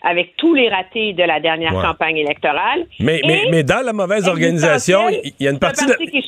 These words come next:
Speaker 1: cherche.
Speaker 2: Ouais, mais j'allais dire, dans la mauvaise organisation, il y a une partie qui est, il y a plus de monde. Donc, t'es mal organisé, visiblement,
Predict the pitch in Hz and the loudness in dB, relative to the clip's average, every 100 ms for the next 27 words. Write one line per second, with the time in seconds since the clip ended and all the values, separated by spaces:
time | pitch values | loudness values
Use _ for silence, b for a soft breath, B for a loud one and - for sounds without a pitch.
0 | - 240 208 - - 127 139 123 139 156 | -2 -2 -4 -10 -2 0 0 0 0 0
1 | 208 190 220 247 226 202 175 160 160 143 | 2 2 4 4 4 2 0 0 0 0
2 | 233 214 143 143 135 - 226 - 151 165 | 0 0 0 0 -2 -2 -4 0 0 0
3 | 160 B B B B B B B _ - | -4 B B B B B B B _ -4
4 | 113 170 156 175 165 113 135 - 165 156 | 0 0 2 2 2 0 -2 2 0 4
5 | 175 220 254 240 214 185 143 170 170 165 | 4 4 2 2 2 2 2 0 2 0
6 | 135 220 220 147 156 156 147 175 | 2 2 0 -2 2 2 4 2